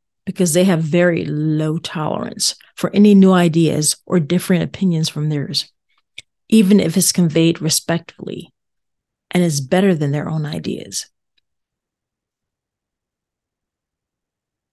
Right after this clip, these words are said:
This also highlights their low emotional intelligence. When it comes to dealing with new ideas,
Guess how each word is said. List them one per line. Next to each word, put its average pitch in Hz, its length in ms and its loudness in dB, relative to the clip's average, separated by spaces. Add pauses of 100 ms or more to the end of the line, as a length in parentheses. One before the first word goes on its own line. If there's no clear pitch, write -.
(1040)
This 233 140 2
also 277 280 2
highlights 170 580 0
their 175 200 2
low 170 300 4
emotional 175 520 0
intelligence. 160 840 -4 (1120)
When 202 120 4
it 202 80 2
comes 233 240 4
to 190 80 2
dealing 185 300 4
with 175 160 0
new 180 220 2
ideas, 170 840 -2